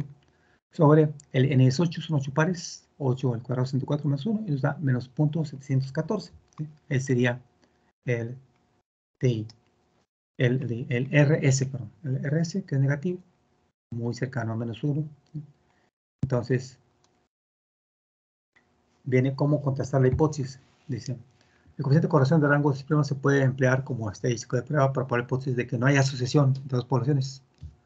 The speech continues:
Suponemos que los n pares de observaciones X y Y se han seleccionado al azar y por tanto la ausencia de cualquier asociación entre las poblaciones implica una asignación aleatoria de los n rangos dentro de cada muestra.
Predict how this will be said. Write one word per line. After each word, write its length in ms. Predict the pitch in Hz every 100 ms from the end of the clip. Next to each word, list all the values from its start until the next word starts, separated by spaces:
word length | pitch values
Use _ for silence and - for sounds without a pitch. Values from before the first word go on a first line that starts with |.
| _ _ _ _
Suponemos 520 | 135 - 127 143 139
que 100 | -
los 140 | 117
n 120 | 143 135
pares 200 | 139 131
de 140 | 135
observaciones 400 | 123 147 151 143
X 260 | 131 - 135
y 40 |
Y 240 | 135 151
se 100 | 151
han 80 | 135
seleccionado 580 | - - - 131 131 127
al 60 | 123
azar 320 | 165 175 - _
y 100 | 139
por 140 | 143
tanto 280 | - 151 170
la 100 | 143
ausencia 360 | 131 147 135 143
de 120 | 131
cualquier 300 | 131 120 139
asociación 340 | 135 139 135 -
entre 200 | - 127
las 140 | 113
poblaciones 400 | 131 113 143 135
implica 360 | 127 139 131 139
una 360 | 127 131 131 - - _ _ -
asignación 320 | 135 123 135
aleatoria 260 | 135 139 139
de 60 |
los 340 | 117 104 - _ _ _ _
n 160 | 135 123
rangos 280 | 131 131 123
dentro 220 | 120 127
de 80 | -
cada 140 | 131
muestra. 360 | 156 165 175